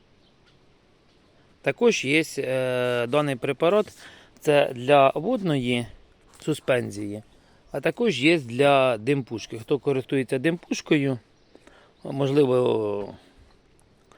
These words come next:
це навіть легше димпушкою, але я користуюся іменно проливом. От, мені це дуже подобається метод, якось, е, да, ним довше працювати, але по якості краще.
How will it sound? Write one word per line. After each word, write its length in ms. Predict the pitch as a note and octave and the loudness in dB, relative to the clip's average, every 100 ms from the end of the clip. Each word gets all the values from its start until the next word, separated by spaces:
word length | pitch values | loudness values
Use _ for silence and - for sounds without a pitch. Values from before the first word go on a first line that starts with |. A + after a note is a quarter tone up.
| _ _ | _ _
це 120 | - C3+ | -2 0
навіть 260 | C3 C#3 | 4 4
легше 320 | G#3+ B3+ - | 4 4 0
димпушкою, 640 | E3 E3+ - D#3+ - C#3+ C3+ | 0 -2 -2 -6 -2 2 2
але 220 | F3+ A3 | 2 2
я 100 | C#3+ | 2
користуюся 760 | D3 B2+ - F3 C#3+ - B2+ - - - _ _ D3+ | 0 -2 -2 -2 -2 -4 -8 -8 -20 -20 _ _ -6
іменно 720 | D3 C#3 B2+ B2+ A#2+ A2 G#2 | -2 -2 -2 -2 -2 -2 -4
проливом. 640 | C3+ C3+ A2+ G2 G2 G2 | -2 -2 0 -4 -6 -4
От, 180 | G#2 G2 | -6 -6
мені 280 | B2 D3 C3+ | -4 -2 -2
це 180 | - A2+ | 0 0
дуже 320 | E3+ G#3+ D#3 | 0 0 0
подобається 420 | C#3 C#3 B2+ B2+ | 2 2 0 -2
метод, 360 | B2 A#2 G#2+ G2+ | -2 -4 -4 -4
якось, 460 | A2 G#2+ - - _ - - - - _ | -4 -4 -8 -14 _ -20 -20 -20 -20 _
е, 520 | A2 G#2 G2+ G2+ G2 | -10 -6 -4 -2 -4
да, 260 | A2 C3+ A2 | 2 4 4
ним 280 | C3+ D3 C3 | 2 0 0
довше 400 | G#3 A3 - E3+ | -2 -2 -2 0
працювати, 800 | - D3 E3 D3 D3+ - C3+ - | 0 0 0 2 2 2 0 2
але 240 | C#3 F3 | 2 2
по 140 | - A#2+ | 0 0
якості 680 | C#3 C3+ C3 - - A2+ A2 _ - - - - _ _ - - - | 0 2 -4 -4 -8 -8 -8 _ -20 -20 -20 -20 _ _ -20 -20 -6
краще. 540 | A2 G2 - - G2 | -2 -2 -4 -10 -12